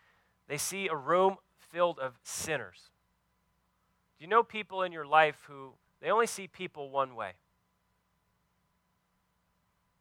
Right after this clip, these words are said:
These Pharisees could only see other people one way, and their one way was they're sinners. Meaning, we're self-righteous, and they don't look like us. Therefore, they are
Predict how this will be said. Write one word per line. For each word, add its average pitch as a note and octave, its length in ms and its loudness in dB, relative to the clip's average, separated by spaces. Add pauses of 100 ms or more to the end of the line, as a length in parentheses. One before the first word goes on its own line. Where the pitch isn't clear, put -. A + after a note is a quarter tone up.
(200)
These D#3 180 -14
Pharisees F#3 540 0 (120)
could F3 200 -6
only F3+ 260 0
see E3 320 -8
other D#3+ 260 8
people D3 640 -4
one C#3 300 0
way, G#2+ 280 -6 (220)
and C3+ 120 -8
their D3+ 120 0
one E3 280 2
way D#3 240 4
was B2+ 500 -4 (240)
they're D3+ 100 -12
sinners. D#3+ 520 -4 (1080)
Meaning, D#3+ 500 0
we're F#3+ 160 -2
self-righteous, E3 1080 4
and C#3+ 140 -2
they D3 100 0
don't E3 260 6
look F3 300 4
like C#3 380 4
us. C3 480 2 (500)
Therefore, C#3 720 4
they C3 200 4
are B2 380 6